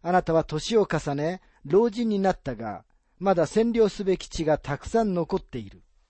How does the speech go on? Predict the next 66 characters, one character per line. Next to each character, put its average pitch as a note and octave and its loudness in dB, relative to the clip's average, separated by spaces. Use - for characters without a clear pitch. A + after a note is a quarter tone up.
ヨ F3+ 2
シ B3+ -6
ュ B3 4
ア A#3 2
記 G#3 -6
の D3+ 0
半 G3+ -2
分 A3 -2
を D#3+ 2
過 - -6
ぎ F3 -6
た D3 -2
ば D#3 0
か D3+ 0
り C#3+ -2
の C3 -6
と C3+ -10
こ C3+ -8
ろ B2 -6
で、 D#3 0
ヨ G#3+ -4
シ G#3 -4
ュ E3 2
ア D3 4
は C#3 0
す G3+ -8
で E3+ 0
に C#3+ -4
老 G3+ 2
人 G3 -6
に F#3+ -2
な F3+ 0
っ - -8
て - -14
い F2 -14
ま - -18
す。 - -20
彼 G#3+ 2
は E3+ 6
も G3 2
う E3 0
そ F#3 -4
れ F#3 0
ほ E3 -2
ど E3 0
長 F#3+ 2
く D3+ -2
イ D#3 0
ス - -8
ラ G#3 8
エ - 4
ル F3+ 2
の D3+ -2
子 G3 -2
ら E3 4
を C#3+ 0
導 C#3+ -6
く - -18
こ E3 -8
と G3 -4
は F#3+ 4
で F#3+ -4
き D3+ -12
ま C#3 -6
せ G2+ -14
ん。 E2+ -20